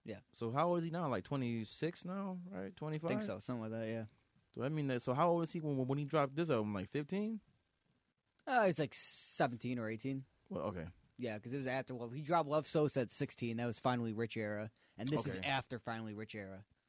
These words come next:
Speaker 2: Oh, wow.
Speaker 1: Finally Rich era is two thousand twelve.
Speaker 2: Right. Okay.
Speaker 1: You know?
Speaker 2: Okay.
Speaker 1: And then,
Speaker 2: Okay.
Speaker 1: like, I Don't Like, I think is, like, two thousand twelve or two thousand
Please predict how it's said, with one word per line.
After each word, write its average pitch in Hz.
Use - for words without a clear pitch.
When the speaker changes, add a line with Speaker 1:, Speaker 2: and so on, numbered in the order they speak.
Speaker 2:
Oh, 101
wow. 95
Speaker 1:
Finally 156
Rich 143
era 131
is 113
two 151
thousand 117
twelve. 101
Speaker 2:
Right. 104
Okay. 104
Speaker 1:
You 113
know? 104
Speaker 2:
Okay. 85
Speaker 1:
And 123
then, 123
Speaker 2:
Okay. 117
Speaker 1:
like, 110
I 120
Don't 117
Like, 113
I 110
think 113
is, 101
like, 98
two -
thousand 104
twelve 110
or 98
two 104
thousand 98